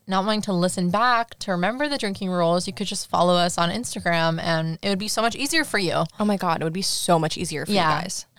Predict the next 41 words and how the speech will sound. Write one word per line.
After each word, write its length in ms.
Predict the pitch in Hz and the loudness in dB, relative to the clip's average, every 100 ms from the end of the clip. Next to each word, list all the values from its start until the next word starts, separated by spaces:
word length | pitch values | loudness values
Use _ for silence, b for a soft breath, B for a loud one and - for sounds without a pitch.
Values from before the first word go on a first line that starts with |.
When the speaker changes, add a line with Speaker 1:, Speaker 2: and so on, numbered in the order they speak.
| B B | B B
Speaker 1:
So 180 | - 254 | -6 0
definitely 240 | 240 254 | 2 2
give 140 | 285 285 | 2 0
us 100 | 285 | 0
a 80 | 302 | 0
follow. 480 | 220 196 190 185 190 | 4 6 6 6 4
And 240 | 196 196 196 | 2 0 2
also, 320 | 226 247 277 | 0 0 0
if 180 | 254 254 | 0 0
you 60 | |
guys 220 | 262 269 285 | 0 2 2
are 100 | 269 | 2
liking 320 | 226 233 220 | 0 -2 -4
the 80 | 208 | -2
pod, 640 | - 226 233 233 233 226 | 4 6 6 6 4 2
um, 240 | 196 190 175 B B | 2 2 0 B B
consider 520 | - 226 214 208 202 185 | -4 -2 0 2 2 2
leaving 320 | 196 196 190 | 0 -2 -2
us 200 | 190 - | -2 -2
a 80 | 196 | 0
review 420 | 185 180 262 285 | 0 -2 -2 0
on 280 | 285 214 202 | 2 2 2
Apple 300 | 175 175 185 | 0 0 -2
Podcasts. 760 | - 220 226 240 214 214 220 | 0 2 2 2 4 4 0
That 140 | 208 180 | -2 -2
would 120 | 180 | -2
be 220 | 185 185 - | -2 -4 -4
super 600 | - - - 311 247 226 | -10 -10 -8 -6 -2 0
helpful. 680 | 180 160 - 180 180 208 - | 0 -2 -2 2 4 4 2
Speaker 2:
Yes. 240 | 175 165 | 0 2
Speaker 1:
No 140 | 262 269 | 4 4
pressure, 300 | 247 220 226 | 4 2 2
no 140 | 202 | 2
pressure, 280 | 202 202 196 | 4 2 2
no 160 | 175 185 | 2 4
pressure. 720 | 294 330 - 262 220 214 208 | 4 4 4 4 6 4 4
Speaker 2:
<laughs> 40 | |
Speaker 1:
But 140 | 240 226 | 4 2
if 140 | 220 | 0
you 100 | 233 | -2
have 480 | 208 202 196 196 | 2 4 6 4